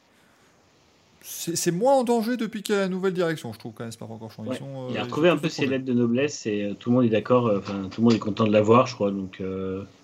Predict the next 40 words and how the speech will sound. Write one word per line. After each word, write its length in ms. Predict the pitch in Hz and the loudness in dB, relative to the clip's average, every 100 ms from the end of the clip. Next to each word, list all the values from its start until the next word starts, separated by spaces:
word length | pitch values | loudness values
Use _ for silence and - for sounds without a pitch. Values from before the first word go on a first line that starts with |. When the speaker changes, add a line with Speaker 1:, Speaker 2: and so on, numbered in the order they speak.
| _ _ - - _ _ - | _ _ -20 -20 _ _ 4
Speaker 2:
il 80 | 92 | 6
manque, 200 | 110 120 | 8 8
il 80 | 110 | 6
a 40 | |
plus 140 | 110 | 6
les 100 | 135 | 6
problèmes 280 | 123 113 120 | 6 6 4
fi-, 180 | 117 117 | 2 -6
il 80 | 120 | -2
a 60 | 117 | -4
plus 100 | - | -4
trop 180 | - 151 | 0 2
les 80 | |
problèmes 260 | 123 123 120 | 4 4 4
financiers 320 | 120 113 - | 0 -2 -4
qu'il 140 | 117 104 | -2 0
avait 160 | 101 | 4
Speaker 1:
Ouais, 60 | 101 175 | 4 6
la 80 | - | 6
Speaker 2:
avant, 120 | 165 | 6
et 40 | |
je 60 | 165 | 4
Speaker 1:
Wallonie 140 | 170 | 0
Speaker 2:
pense 120 | 170 175 | -4 -2
Speaker 1:
paye 180 | 190 | -2
Speaker 2:
que 40 | 202 | -2
Speaker 1:
et 40 | |
puis 180 | 143 - | -4 -6
la 60 | 151 | -6
nouvelle 240 | 156 160 | -6 -8
direction 320 | 151 156 151 | -6 -8 -8
du 80 | 156 | -12
circuit, 320 | 139 143 - | -12 -14 -8
elle 80 | 170 | -8
est 60 | 139 | -6
quand 160 | 139 | -8
même, 160 | 139 151 | -8 -8
euh, 160 | 131 123 | -8 -8
plus, 340 | - 147 - | -10 -16 -8
euh, 280 | 127 120 120 | -6 -4 -6